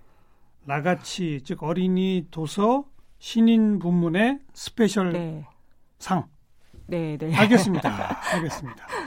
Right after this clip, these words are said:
Speaker 1: 근데 보니까 그게 이제 금년 이천이십 년에 받으신 건데
Speaker 2: 네.
Speaker 1: 이미 칠 년 전, 삼 년 전, 이천십삼 년, 이천십칠 년에 똑같은 이탈리아 볼로냐 국제 아동 도서전에서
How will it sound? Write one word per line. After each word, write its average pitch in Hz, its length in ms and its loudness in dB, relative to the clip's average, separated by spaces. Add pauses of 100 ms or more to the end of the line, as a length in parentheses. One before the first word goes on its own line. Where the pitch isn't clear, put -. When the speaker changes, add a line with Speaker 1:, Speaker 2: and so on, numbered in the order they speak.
(120)
Speaker 1:
근데 311 220 6
보니까 254 360 4
그게 233 240 4
이제 233 140 4
금년 226 580 6
이천이십 196 540 2
년에 214 300 4
받으신 165 440 0
건데 147 300 -2 (300)
Speaker 2:
네. 160 180 -10 (240)
Speaker 1:
이미 262 500 8
칠 - 260 2
년 302 260 8
전, 277 360 2
삼 269 300 8
년 262 200 10
전, 240 240 4 (540)
이천십삼 220 760 2
년, 220 160 2
이천십칠 202 720 -2
년에 202 400 0 (380)
똑같은 240 600 0 (280)
이탈리아 185 560 0
볼로냐 175 600 0
국제 160 300 -8
아동 170 320 -2
도서전에서 165 880 -2